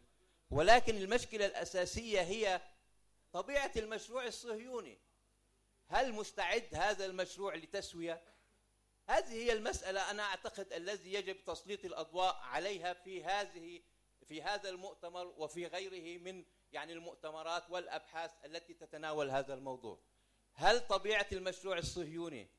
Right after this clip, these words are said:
بطبيعة علاقة إسرائيل بالولايات المتحدة الأمريكية،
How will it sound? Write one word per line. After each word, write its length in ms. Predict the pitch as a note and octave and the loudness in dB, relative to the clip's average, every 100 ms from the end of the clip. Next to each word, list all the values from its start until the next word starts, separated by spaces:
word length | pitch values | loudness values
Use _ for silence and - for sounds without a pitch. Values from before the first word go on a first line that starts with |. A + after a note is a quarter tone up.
| _ _ _ | _ _ _
بطبيعة 640 | B2 C3+ C#3+ C#3+ G3 F#3 F#3+ - | -16 -4 -2 4 4 4 2 -4
علاقة 440 | C3+ D3+ F3+ F#3 F3+ D#3 | -4 0 0 -2 -10 -10
إسرائيل 720 | - D#3+ D#3+ F3 F#3 F3+ - | -2 0 0 0 -2 -2 -6
بالولايات 540 | D3 C#3+ D#3+ E3+ F3 | -10 -6 -2 -2 -2
المتحدة 460 | E3 D#3+ F3 D#3+ E3 | -8 -8 -8 -4 -4
الأمريكية، 760 | D#3 D#3 D3+ D3+ F3+ C#3 G#2 | -4 -6 -8 -14 -16 -10 -10